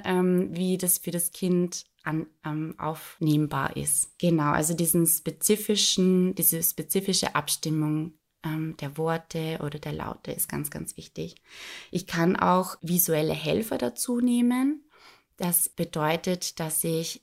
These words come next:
immer etwas, was ich sage, auch sichtbar mache. Also, dass es auch si-, sichtbar ist, was das, was ich damit meine. Dass ich zum Beispiel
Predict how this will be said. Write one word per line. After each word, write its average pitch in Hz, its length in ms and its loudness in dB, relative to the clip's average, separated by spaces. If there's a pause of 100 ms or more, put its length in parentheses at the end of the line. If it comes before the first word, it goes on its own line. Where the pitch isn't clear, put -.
(120)
immer 170 480 2
etwas, 156 680 0
was - 220 0
ich - 200 -6
sage, 180 760 0
auch 147 300 -4 (220)
sichtbar - 580 2
mache. 147 500 0
Also, - 260 0
dass - 180 -2
es - 160 0
auch - 180 0
si-, - 220 0 (120)
sichtbar - 540 0
ist, 147 240 0
was 147 160 0
das, - 320 -2 (240)
was 156 160 2
ich 165 140 0
damit 151 340 0
meine. 151 460 2
Dass - 180 -2
ich 156 140 -4
zum 160 160 0
Beispiel 147 440 -2